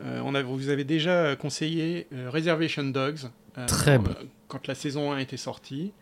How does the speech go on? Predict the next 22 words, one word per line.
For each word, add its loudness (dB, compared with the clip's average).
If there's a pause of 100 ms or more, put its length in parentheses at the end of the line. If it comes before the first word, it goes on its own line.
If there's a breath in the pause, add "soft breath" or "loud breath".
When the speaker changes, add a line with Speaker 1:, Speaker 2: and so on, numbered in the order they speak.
(380 soft breath)
Speaker 1:
Alors, -2
c'est 0
une 0
production 0
de -2
Taika 2
Waititi, -2
hein, 0
parce -4
qu'on 0
Speaker 2:
Ouais. 4
Speaker 1:
peut 2
pas 0
faire 0
un 2
épisode -2
sans -4
parler -2
de -10
Taika -10
Waititi. -10
Speaker 2:
Ouais, 2